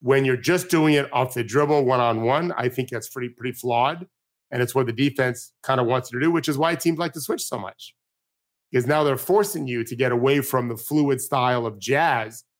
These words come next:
I wrote a book called Basketball is Jazz for this reason, among others. You're trying to get movement going on.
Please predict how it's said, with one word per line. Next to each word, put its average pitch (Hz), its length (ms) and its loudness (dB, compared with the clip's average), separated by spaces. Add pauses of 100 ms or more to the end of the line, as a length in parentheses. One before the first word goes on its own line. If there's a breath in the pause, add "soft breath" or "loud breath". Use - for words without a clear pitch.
(220)
I - 60 -4
wrote 131 160 2
a 131 40 0
book 147 180 2
called 131 200 0
Basketball 131 400 0
is 107 100 -4
Jazz 135 340 0
for 120 220 2
this 110 200 -4
reason, 156 300 -2 (440)
among 117 240 2
others. 101 420 -4 (360)
You're 113 100 -12
trying 156 300 0
to 160 60 -2
get 123 160 -2
movement 131 420 0
going 110 260 -2
on. 95 240 -10